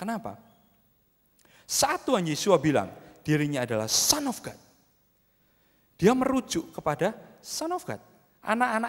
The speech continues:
Elohim, seperti di Perjanjian Lama. Tuhan Yesus juga sebut dirinya sebagai Son of Man. Siapa Son of Man? Saya kembalikan juga ke Perjanjian Lama,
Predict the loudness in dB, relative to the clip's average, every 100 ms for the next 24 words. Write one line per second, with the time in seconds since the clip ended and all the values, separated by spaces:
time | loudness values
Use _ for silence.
0 | 0 0 0 -2 -6 -14 -20 _ _ _
1 | _ -10 -8 -4 -6 -6 -6 -6 -6 -12
2 | -20 _ _ -12 -4 -2 0 -2 -6 -8
3 | -12 -20 _ _ _ _ _ _ _ 0
4 | 0 0 -4 -6 -4 -4 -4 -6 -6 -8
5 | -6 -6 -6 -6 -6 -8 -8 -12 -20 _
6 | _ _ _ _ _ -6 -2 -2 -2 -6
7 | -10 -14 -16 -20 _ _ _ _ _ _
8 | _ _ _ _ _ _ _ -6 0 0
9 | 2 -2 -2 -10 -14 -18 -20 _ _ _
10 | 0 0 0 0 0 0 -2 -2 -4 -4
11 | -6 -20 -20 _ _ _ -2 -2 2 0
12 | 0 -2 -4 -8